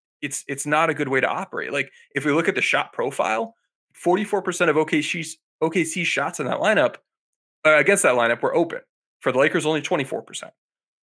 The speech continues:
Uh, thirty-one percent of O K C shots were heavily contested or blocked. That number was almost fifty percent for the Lakers. So, like, you are giving up so much ground tactically in terms of trying to let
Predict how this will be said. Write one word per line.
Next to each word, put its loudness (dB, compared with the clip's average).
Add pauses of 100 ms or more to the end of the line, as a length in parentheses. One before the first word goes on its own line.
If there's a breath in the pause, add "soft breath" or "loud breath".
(140)
Uh, 2 (420)
thirty-one 2
percent 2
of 2
O 2
K -4
C -6
shots -2
were -2
heavily 0
contested -2
or -2
blocked. -2 (500 soft breath)
That 2
number 2
was 2
almost 0
fifty -2
percent -6
for -10
the -12
Lakers. -14 (200)
So, 2
like, 2 (480)
you 0
are 4
giving 2
up -2
so 0
much 0
ground 0
tactically -2 (340)
in 2
terms 2
of 4
trying 2
to -4
let 2